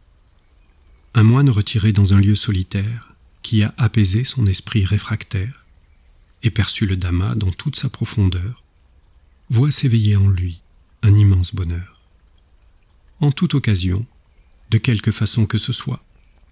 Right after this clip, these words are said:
quand il constate l'apparition et la disparition des agrégats, il est empli de bonheur et de joie.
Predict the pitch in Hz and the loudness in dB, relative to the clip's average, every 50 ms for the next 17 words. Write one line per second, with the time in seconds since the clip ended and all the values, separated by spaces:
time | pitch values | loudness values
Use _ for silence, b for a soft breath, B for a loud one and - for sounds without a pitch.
0 | _ _ _ _ _ _ _ - 170 147 - 175 156 135 - 165 160 143 - - | _ _ _ _ _ _ _ 0 0 0 2 0 0 0 0 0 0 0 0 0
1 | 156 139 117 - 117 110 110 120 113 104 104 101 - - - - 107 98 95 95 | -2 -2 0 0 -2 -2 0 0 0 0 0 0 -2 -2 -2 -2 -2 -2 -2 0
2 | 98 104 98 104 104 98 110 107 - - 110 98 95 92 - - - 110 98 92 | 0 2 2 2 2 2 0 -2 -2 -2 -2 -2 -2 -2 -2 -2 0 0 2 2
3 | 87 95 85 92 95 92 90 92 90 95 95 92 - - _ _ _ _ _ _ | 2 0 0 0 0 0 0 0 0 0 -2 -2 -4 -10 _ _ _ _ _ _
4 | _ _ _ _ _ _ _ - 170 127 113 120 110 - 127 120 107 - - 113 | _ _ _ _ _ _ _ -2 2 2 4 2 2 2 0 0 0 0 -2 -2
5 | 101 104 98 98 101 95 92 92 85 85 92 82 95 87 82 - - 104 104 | 0 0 0 2 2 2 2 2 0 -4 -4 -4 -6 -6 -6 -8 -10 -12 -14